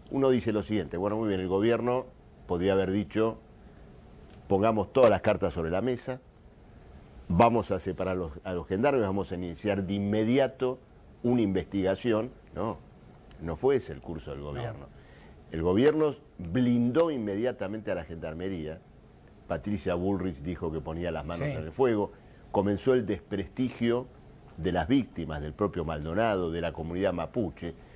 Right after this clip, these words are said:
Speaker 1: Entonces ahora la crisis es grave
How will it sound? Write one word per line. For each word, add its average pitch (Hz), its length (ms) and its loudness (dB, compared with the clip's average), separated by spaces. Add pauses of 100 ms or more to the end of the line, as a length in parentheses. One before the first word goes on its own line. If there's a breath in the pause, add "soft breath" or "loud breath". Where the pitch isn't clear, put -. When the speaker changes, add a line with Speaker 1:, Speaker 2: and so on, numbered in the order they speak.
(320 loud breath)
Speaker 1:
Entonces 127 380 0
ahora 156 280 4
la 117 160 0
crisis 151 440 -8
es 110 140 0
grave 98 480 -2